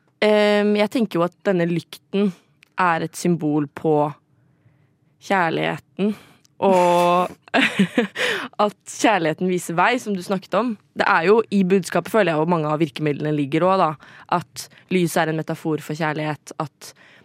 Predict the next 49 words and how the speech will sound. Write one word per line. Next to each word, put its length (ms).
se 160
for 80
deg 80
at 60
man 100
er 120
litt 100
i 60
en 100
mørk 280
tunnel, 460
så 120
er 80
det 60
på 60
en 60
måte 220
den 180
lykten 320
du 100
går 300
foran 640
deg 180
med, 300
på 120
en 60
måte 180
for 220
å 100
vise 360
vei. 300
Du 80
har 100
egentlig 240
sagt 320
alt 140
det 80
her. 180
Og 80
så 100
tenker 300
jeg 80
jo 80
også 240
at 60
diktet, 720
eller 160
at 80
Halldis, 380